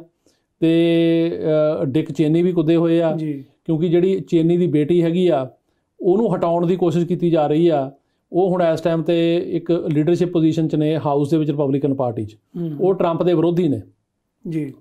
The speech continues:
Speaker 1: ਤੇ ਉਹਨਾਂ ਨੂੰ ਹਟਾਉਣ ਦੀ ਕੋਸ਼ਿਸ਼ ਕੀਤੀ ਜਾ ਰਹੀ ਆ ਟਰੰਪ ਦੇ ਜਿਹੜੇ ਸਪੋਰਟਰਾਂ ਵੱਲੋਂ, ਜਿਹੜੇ ਕਿ ਇਸ 'ਚ ਨੇ।
Speaker 2: ਹੂੰ।
Speaker 1: ਸੋ ਇੱਕ ਲੜਾਈ ਚੱਲ ਪਈ ਆ। ਸੋ
Speaker 2: ਜੀ।
Speaker 1: ਜਿਹੜੇ ਜਾਰਜ ਬੁਸ਼ ਪਹਿਲਾਂ ਪ੍ਰੈਜ਼ੀਡੈਂਟ ਸੀਗੇ ਤੇ ਡਿਕ ਚੇਨੀ ਜਿਹੜੇ ਉਹਨਾਂ ਦੇ ਵਾਈਸ ਪ੍ਰੈਜ਼ੀਡੈਂਟ ਸੀ, ਇਹ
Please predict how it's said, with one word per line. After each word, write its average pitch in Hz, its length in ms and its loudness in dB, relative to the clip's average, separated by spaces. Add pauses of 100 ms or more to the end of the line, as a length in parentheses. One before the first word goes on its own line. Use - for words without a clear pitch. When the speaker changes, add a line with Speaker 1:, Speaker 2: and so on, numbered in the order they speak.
Speaker 1:
ਤੇ 180 400 0 (140)
ਉਹਨਾਂ 240 220 0
ਨੂੰ 226 120 0
ਹਟਾਉਣ 180 280 0
ਦੀ 190 80 0
ਕੋਸ਼ਿਸ਼ 175 280 0
ਕੀਤੀ 175 220 -4
ਜਾ 170 140 2
ਰਹੀ 160 120 2
ਆ 185 60 0
ਟਰੰਪ 170 300 -2
ਦੇ 180 80 2
ਜਿਹੜੇ 180 140 2
ਸਪੋਰਟਰਾਂ 147 400 -2
ਵੱਲੋਂ, 110 220 -4 (280)
ਜਿਹੜੇ 151 220 0
ਕਿ 156 180 0
ਇਸ 156 300 -2
'ਚ - 60 -2
ਨੇ। 110 200 -6 (380)
Speaker 2:
ਹੂੰ। 151 100 -12
Speaker 1:
ਸੋ 180 140 0
ਇੱਕ 196 120 0
ਲੜਾਈ 170 300 0
ਚੱਲ 175 240 2
ਪਈ 139 200 2
ਆ। 104 140 -4 (500)
ਸੋ 185 120 0
Speaker 2:
ਜੀ। 175 60 2
Speaker 1:
ਜਿਹੜੇ 214 320 4 (100)
ਜਾਰਜ 156 320 2
ਬੁਸ਼ 165 240 0
ਪਹਿਲਾਂ 185 200 0
ਪ੍ਰੈਜ਼ੀਡੈਂਟ 170 380 0
ਸੀਗੇ 170 420 0 (380)
ਤੇ 151 80 -2
ਡਿਕ 156 180 0
ਚੇਨੀ 170 280 2
ਜਿਹੜੇ 180 180 2
ਉਹਨਾਂ 180 180 0
ਦੇ 175 60 4
ਵਾਈਸ 151 240 0
ਪ੍ਰੈਜ਼ੀਡੈਂਟ 165 240 0
ਸੀ, 170 220 -4
ਇਹ 202 340 2